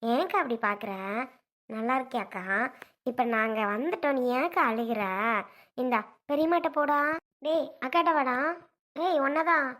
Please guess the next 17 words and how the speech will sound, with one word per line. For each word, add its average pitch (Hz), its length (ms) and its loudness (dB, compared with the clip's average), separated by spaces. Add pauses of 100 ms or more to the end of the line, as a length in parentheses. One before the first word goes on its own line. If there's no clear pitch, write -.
(520)
வா 370 120 8
அக்காட்ட. 370 340 2 (320)
வரமாட்டான் 277 560 2
பவி. 277 260 2 (440)
புதுசா 320 440 2
இருக்கீங்கல்ல 277 640 0
ஆளுங்கெல்லாம், 240 680 -2 (380)
அதனால 233 420 0 (280)
வரமாட்டான்டி, 240 800 0 (220)
அழுவான். 254 560 0 (360)
புதுசா? 330 420 -2 (840)
ஏன் 349 220 0
சித்தி, 359 260 -4
நான் 349 200 0
புதுசா? 320 360 -4 (800)
போங்க 370 360 4
சித்தி. 277 360 -6